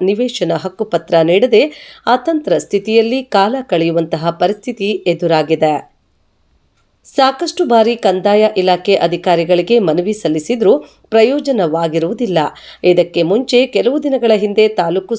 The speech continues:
ಸರ್ವೇಯರ್ ಸಮ್ಮುಖದಲ್ಲಿ ಸರ್ವೆ ನಡೆಸಿ ಕಂದಾಯ ವರದಿ ರವಾನಿಸಲಾಗಿದ್ರೂ ಸಹ ಇದುವರೆಗೂ ಕ್ರಮ ಕೈಗೊಂಡಿರುವುದಿಲ್ಲ. ಗ್ರಾಮದಲ್ಲಿ ವಾಸವಾಗಿರುವ ಕೆಲವು ಕುಟುಂಬಗಳಲ್ಲಿ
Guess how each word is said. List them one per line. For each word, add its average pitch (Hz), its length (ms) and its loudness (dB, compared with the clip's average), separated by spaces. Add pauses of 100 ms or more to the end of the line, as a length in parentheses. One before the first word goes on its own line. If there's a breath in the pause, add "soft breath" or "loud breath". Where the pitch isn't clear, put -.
ಸರ್ವೇಯರ್ 175 440 0
ಸಮ್ಮುಖದಲ್ಲಿ 156 580 0 (360 loud breath)
ಸರ್ವೆ 262 360 0
ನಡೆಸಿ 185 280 -2 (180)
ಕಂದಾಯ 196 440 -2
ವರದಿ 170 260 0 (160)
ರವಾನಿಸಲಾಗಿದ್ರೂ 180 920 -2 (140)
ಸಹ 143 120 -2 (560 loud breath)
ಇದುವರೆಗೂ 226 460 2 (140)
ಕ್ರಮ 170 260 0 (120)
ಕೈಗೊಂಡಿರುವುದಿಲ್ಲ. 160 760 0 (960)
ಗ್ರಾಮದಲ್ಲಿ 254 640 2 (140)
ವಾಸವಾಗಿರುವ 180 680 0 (220)
ಕೆಲವು 175 320 -4
ಕುಟುಂಬಗಳಲ್ಲಿ 165 640 -2